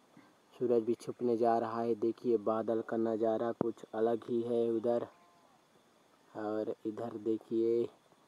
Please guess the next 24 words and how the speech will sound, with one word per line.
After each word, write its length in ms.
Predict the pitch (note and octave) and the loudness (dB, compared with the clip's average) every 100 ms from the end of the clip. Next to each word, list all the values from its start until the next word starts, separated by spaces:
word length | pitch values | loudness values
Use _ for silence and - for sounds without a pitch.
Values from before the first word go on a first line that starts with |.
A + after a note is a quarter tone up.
| _ _ _ _ | _ _ _ _
छोटे 240 | - A#2 A#2+ | -10 -6 -4
छोटे, 340 | - A2+ A#2 | -4 -2 0
जो 180 | A2 A2+ | 2 0
कि 240 | - A#2 A#2 - - - - - - - - | 0 -2 -2 -8 -20 -20 -20 -20 -20 -20 -6
क्या 180 | - B2 | 0 2
बोलते 300 | A#2+ A#2+ A2+ | 4 2 2
हैं, 100 | B2+ | -2
कमेंट 320 | A#2+ B2 B2 | 2 2 2
करके 220 | - A2+ A#2 | 0 0 4
ज़रूर 280 | B2 A#2+ A2+ | 4 4 2
बताना, 360 | A#2 A#2+ A#2+ | 2 2 0
जो 180 | A2+ A#2 | 2 2
उड़ 240 | - B2+ | 4 4
रहा 260 | B2 A#2+ B2 | 4 4 2
है 200 | A#2+ B2 A#2 - - - | 2 -2 -4 -4 -4 -4
आसमान 500 | A2 A2+ A2+ A2+ A2+ | -8 -6 -4 -2 -2
पे। 240 | - A#2 G#2+ _ _ - - - _ _ - | 0 -2 -2 _ _ -20 -20 -20 _ _ -12
हम 120 | A2 | -8
आपको 260 | A2+ G#2+ G#2+ | -6 -4 -4
जूम 260 | G2 A#2 A2+ | 0 -2 -2
की 120 | G#2 | -4
तरफ 280 | A2+ A2+ - | -4 -2 -2
में 120 | A2 | -2
दिखलाएंगे। 680 | A2 A2+ A2+ A2+ A2+ A2+ | -4 -4 -4 -4 -2 -2